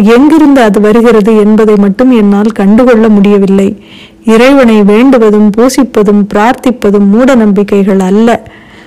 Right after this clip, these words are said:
உண்பதும், பருகுவதும், உட்கார்வதும், நடப்பதும் எவ்விதம் உண்மையான செயல்களோ,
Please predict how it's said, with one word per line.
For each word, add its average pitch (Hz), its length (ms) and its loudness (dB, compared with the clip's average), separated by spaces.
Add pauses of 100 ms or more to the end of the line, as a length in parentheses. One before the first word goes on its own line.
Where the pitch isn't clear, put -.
(160)
உண்பதும், 240 580 2 (120)
பருகுவதும், 226 720 0
உட்கார்வதும், 233 880 0
நடப்பதும் 208 680 -2
எவ்விதம் 208 600 -2
உண்மையான 214 640 0
செயல்களோ, 214 500 0